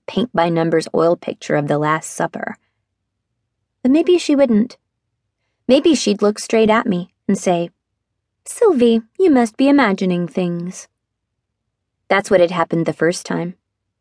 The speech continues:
when I was twelve. "It's a misunderstanding," Mister Framer had told the social worker, holding his hands spread out wide, as if to show her he had nothing to hide.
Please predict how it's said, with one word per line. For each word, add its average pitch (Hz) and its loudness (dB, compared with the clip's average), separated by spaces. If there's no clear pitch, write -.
when 185 0
I 165 2
was 165 -2
twelve. 170 -2
"It's - 0
a 165 2
misunderstanding," 156 0
Mister 170 0
Framer 151 -2
had 165 -4
told 160 -2
the 160 -2
social 151 -2
worker, 160 -6
holding 254 4
his 208 0
hands 190 0
spread 185 -2
out 175 2
wide, 165 -6
as 220 0
if 220 2
to 214 0
show 185 2
her 165 -6
he 185 0
had 160 -2
nothing 165 -2
to 165 -6
hide. 151 -8